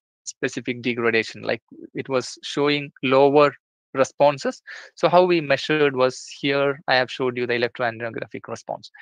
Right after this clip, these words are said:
You can see that we used LAC Z control here for, as a control, apart from the non-treated control. So you can see the LAC Z control, it's, it was giving a clear cut s-, spike.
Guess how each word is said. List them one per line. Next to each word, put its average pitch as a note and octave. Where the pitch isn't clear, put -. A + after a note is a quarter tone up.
You D#3+
can D#3
see E3
that C#3+
we D3
used D#3+
LAC C3+
Z B2+
control D3
here F#3
for, C3
as C3+
a C3
control, C#3
apart B2+
from B2+
the B2
non-treated B2
control. A#2
So E3+
you E3
can F3
see F3+
the E3
LAC D#3+
Z D#3+
control, D#3+
it's, -
it D#3+
was D3+
giving D3+
a D3
clear D#3+
cut C#3+
s-, -
spike. A2+